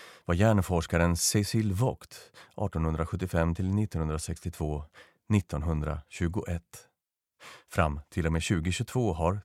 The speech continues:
tolv kvinnor fått priset. Kliniska forskare har betydligt sämre odds än grundforskare.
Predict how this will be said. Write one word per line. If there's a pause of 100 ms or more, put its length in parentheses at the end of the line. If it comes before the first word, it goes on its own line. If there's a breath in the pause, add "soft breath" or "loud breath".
(100)
tolv (140)
kvinnor (100)
fått (160)
priset. (1700 loud breath)
Kliniska
forskare (400 loud breath)
har
betydligt
sämre
odds
än
grundforskare.